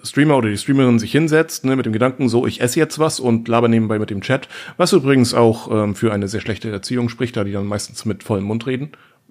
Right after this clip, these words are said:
Ist das für euch okay, wenn dann in Streams oder in Videos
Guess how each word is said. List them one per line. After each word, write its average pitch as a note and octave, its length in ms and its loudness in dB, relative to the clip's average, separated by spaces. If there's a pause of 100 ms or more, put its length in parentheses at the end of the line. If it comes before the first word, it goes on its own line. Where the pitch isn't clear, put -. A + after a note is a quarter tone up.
(760)
Ist A#2 160 -6
das C#3 100 -2
für C#3+ 100 2
euch A#2+ 160 2
okay, B2+ 420 2
wenn A#2+ 360 2
dann A2+ 220 0
in A2 120 -4
Streams C3 520 -4
oder A#2 160 2
in G#2 160 -4
Videos C3+ 540 -2